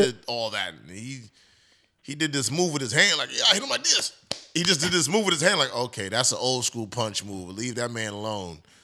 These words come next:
Speaker 2: Give that man
Speaker 1: Hmm.
Speaker 2: room." <laughs>
Speaker 1: Yeah, yeah, Mister Mitch Green, yeah, but, yeah, so, you know, by me being in Clinton and made friends with everybody and spent time hanging up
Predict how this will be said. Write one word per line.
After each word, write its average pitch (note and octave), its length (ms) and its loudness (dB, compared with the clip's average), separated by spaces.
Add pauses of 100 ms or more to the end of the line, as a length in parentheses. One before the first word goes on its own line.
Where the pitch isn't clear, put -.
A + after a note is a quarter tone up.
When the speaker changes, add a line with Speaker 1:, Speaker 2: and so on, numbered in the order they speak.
(280)
Speaker 2:
Give G#2+ 200 -4
that A2+ 220 0
man B2 240 4
Speaker 1:
Hmm. A#2+ 80 -4
Speaker 2:
room." G#2+ 340 -6 (380)
<laughs> - 960 2
Speaker 1:
Yeah, D#3+ 200 12 (400)
yeah, D3 220 10
Mister F3+ 280 10
Mitch G3 360 10
Green, D#3+ 460 8
yeah, D3+ 220 10
but, D3 300 4 (680)
yeah, G3+ 280 12 (100)
so, F#3+ 120 8
you A3+ 100 6
know, G#3+ 200 10
by G#3 180 10
me B3+ 240 8
being A#3+ 340 8
in G#3+ 120 8
Clinton A3+ 360 6
and F#3+ 220 4
made G#3+ 340 8
friends G#3+ 260 6
with F3+ 100 4
everybody F3 540 8
and D#3+ 80 0
spent G3 260 2
time F#3 180 2
hanging G3 400 6
up D#3 140 4